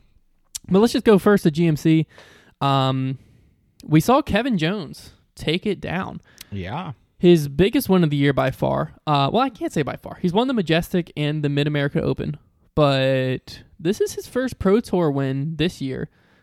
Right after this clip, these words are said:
Speaker 1: I think he won Idlewild last year.
Speaker 2: Mm-hmm. Yes.
Speaker 1: But outside of that, I don't really know many more
Speaker 2: I
Speaker 1: Pro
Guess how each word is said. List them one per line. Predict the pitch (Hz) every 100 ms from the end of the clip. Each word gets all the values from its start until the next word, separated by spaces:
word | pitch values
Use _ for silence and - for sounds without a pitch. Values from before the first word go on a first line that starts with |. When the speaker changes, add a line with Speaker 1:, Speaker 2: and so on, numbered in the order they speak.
| _
Speaker 1:
I |
think | - 175
he | 214
won | 165 180 190
Idlewild | - 160 175 165 160 151
last | 139 139 139 135 -
year. | - - - _ _ _ -
Speaker 2:
Mm-hmm. | 127 151 165 -
Yes. | 69 - - -
Speaker 1:
But | 175
outside | 226 262
of | 226
that, | 233
I |
don't | 220
really | 233 233
know | 170 214
many | 214 165 175
more | 170 156 165 170
Speaker 2:
I |
Speaker 1:
Pro | 160